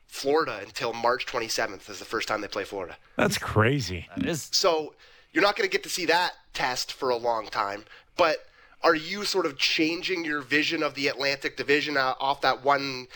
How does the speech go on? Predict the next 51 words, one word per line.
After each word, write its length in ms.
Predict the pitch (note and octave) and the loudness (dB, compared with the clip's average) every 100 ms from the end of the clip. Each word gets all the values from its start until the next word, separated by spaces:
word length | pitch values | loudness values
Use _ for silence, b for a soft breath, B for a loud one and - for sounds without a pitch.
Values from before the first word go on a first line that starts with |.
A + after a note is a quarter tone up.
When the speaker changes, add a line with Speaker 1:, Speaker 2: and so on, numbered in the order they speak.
| B | B
Speaker 1:
game 240 | - C#3+ C#3+ | 0 2 2
against, 440 | C#3+ C3 - - | -2 -2 -4 -2
uh, 460 | B2+ B2 A#2+ A#2 A2+ - | 2 2 0 -2 -4 -2
well, 80 | G3 | 0
not 160 | F3 C3 | 0 -2
the 60 | |
one 200 | G#2+ A2 | -4 -4
game, 260 | G2 A2 G2+ | -2 -6 -2
but 120 | B2 | -2
just 160 | - E3 | -2 -2
what 100 | D3+ | -2
you've 140 | C#3+ | -2
seen 260 | - D3 C#3+ | -2 -2 -4
from 120 | C#3 | -6
these 160 | C3 B2 | -6 -6
teams 260 | C#3 C3+ | -4 -2
so 140 | - C3+ | -2 -2
far? 380 | - C3 D3 E3 B B | 2 2 2 0 B B
Or 140 | C3+ D3 | 0 2
do 60 | |
you 100 | D#3 D3 | 0 -2
think 280 | D#3 C#3 C#3+ | -2 0 0
that 100 | B2+ | 0
it's 140 | - | 0
still 300 | - C3 A#2+ | 0 0 0
the 80 | A#2 | -2
kind 180 | - A#2 | 0 0
of 80 | A2 | 2
powerhouse 460 | A#2 A2+ G#2+ A2+ | 2 2 0 -4
division 320 | A2 A2 A2 | -6 -4 -2
we 80 | G#2 | -4
thought 320 | G2+ G#2+ G2 | 0 0 0
going 180 | G#2+ G#2 | -2 -4
into 140 | F#2+ G2 | -6 -10
the 80 | F2+ | -8
year? 220 | F#2 F2 - | -10 -6 2
Speaker 2:
I, 480 | D#3 E3 D#3+ D#3 C#3 _ C#3+ | 2 4 0 -4 -6 _ 2
I 160 | D#3 | 2
don't 420 | C3 - D#3+ E3 | 2 4 4 4
have 400 | A#2+ C#3+ C#3 G2+ | 2 2 0 -4
Boston 640 | E2 C3 C3 - - A#2+ A2+ | 0 2 2 0 0 0 2
now, 440 | A2+ A2 G#2+ G#2+ - | 2 2 0 -4 -2
uh, 440 | A2+ G#2+ G2+ G2+ G#2 _ _ _ _ _ _ _ _ _ _ - | 2 2 2 -2 -6 _ _ _ _ _ _ _ _ _ _ 0
anywhere 380 | C#3 C#3 B2+ A#2+ | 2 4 2 0
near 280 | B2 B2 A#2 | 0 0 0
where 200 | A2 G#2 | 0 0
I 100 | G#2 | -2
thought 260 | - A2 A2 | 2 0 2
they 120 | G#2+ | 0
may 260 | G#2 A2 G#2 | 0 -2 -2
be. 360 | G2 G2 F2 | -2 -2 -4